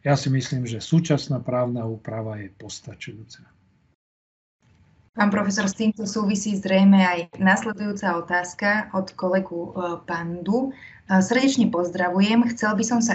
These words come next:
Speaker 2: informovať, či má pán profesor informáciu o novelizácii trestného poriadku či trestného zákona v blízkej dobe. Nakoľko veľa sa o tom hovorilo, avšak to utichlo.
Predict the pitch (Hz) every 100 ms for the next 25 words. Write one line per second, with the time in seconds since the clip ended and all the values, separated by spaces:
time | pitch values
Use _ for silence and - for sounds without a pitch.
0 | 180 180 - 180 175 175 202 - - 214
1 | 196 180 - 196 214 208 185 - 185 190
2 | 220 220 208 196 190 214 202 202 - 220
3 | 202 - 185 180 202 226 190 185 180 -
4 | 185 - 190 - 208 208 190 175 170 170
5 | - 226 240 - 190 185 190 196 - 240
6 | 233 - 170 170 202 196 196 - 175 175
7 | - 175 165 160 - - - - - -
8 | _ 196 190 214 214 240 226 165 190 233
9 | 233 226 220 208 160 156 160 170 175 190
10 | 190 190 190 190 190 - _ - - -
11 | 160 - - 170